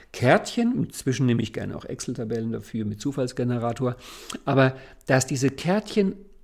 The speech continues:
ich würde bis heute sagen, das beste Tool sind, um Übungen zu konzipieren, mit denen man Metaprogramme trainieren kann, weil du halt über die Kärtchen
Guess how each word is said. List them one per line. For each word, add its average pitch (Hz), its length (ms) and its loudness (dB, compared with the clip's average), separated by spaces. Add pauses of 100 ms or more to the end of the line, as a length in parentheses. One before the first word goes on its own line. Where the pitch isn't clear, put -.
(520)
ich 131 220 4
würde 214 200 8
bis 165 220 0
heute 180 220 2
sagen, 139 440 0 (100)
das 180 460 4 (280)
beste 160 800 2
Tool 175 400 4
sind, 147 460 2
um 135 240 -2
Übungen 165 460 0
zu 147 120 -6
konzipieren, 135 640 -4
mit 117 160 -4
denen 127 300 0
man 120 260 -2
Metaprogramme 131 1160 2
trainieren 120 460 -4
kann, 214 280 2 (500)
weil 127 180 4
du 135 140 4
halt 151 160 2
über 135 160 0
die 113 100 -6
Kärtchen 240 640 -2